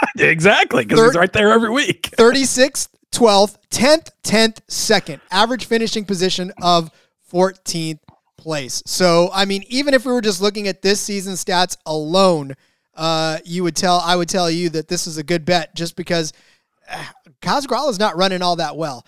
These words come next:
Speaker 2: and he does not have a, a ton of history on road courses. And in fact, the one that he does kinda have good, uh, or at least some track record on,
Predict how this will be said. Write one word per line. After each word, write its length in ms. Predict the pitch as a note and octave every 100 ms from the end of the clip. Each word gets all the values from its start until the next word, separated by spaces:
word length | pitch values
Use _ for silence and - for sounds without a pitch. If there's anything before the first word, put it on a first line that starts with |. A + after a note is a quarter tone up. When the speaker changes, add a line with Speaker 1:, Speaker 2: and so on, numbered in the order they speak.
| _
Speaker 2:
and 240 | - F#3+ G#3+
he 260 | - A#3+
does 160 | C#4+ A#3
not 220 | A#3+ A#3
have 300 | G3 A3 A3 -
a, 280 | G3+ G3 A3
a 140 | F3+ D#3+
ton 520 | - - B3 G3+ D3+ - _ _ -
of 320 | F3+ F3+ E3+
history 680 | D3 B3 A#3 F#3+ D#3+ D3+ - _ _
on 400 | F3 F#3 F#3 F#3
road 320 | F3+ F3+ A#3+ A3
courses. 440 | F#3 E3 D#3+ D#3+
And 300 | F#3 F#3+ F3+ _ _
in 140 | G3
fact, 380 | F#3+ B3 A3+ - - -
the 100 | G#3
one 220 | G#3+ C4
that 80 | B3
he 100 | G#3
does 260 | F#3 C4+ C#4+
kinda 240 | G#3+ G3
have 300 | F3+ F#3+ E3+
good, 260 | E3 F#3 F3+
uh, 180 | F#3+ F3
or 80 | F3+
at 100 | F#3+
least 340 | G#3 G3 - -
some 320 | G#3 B3+ G#3+
track 320 | F#3+ E3+ -
record 260 | D#3 - D3
on, 220 | D#3+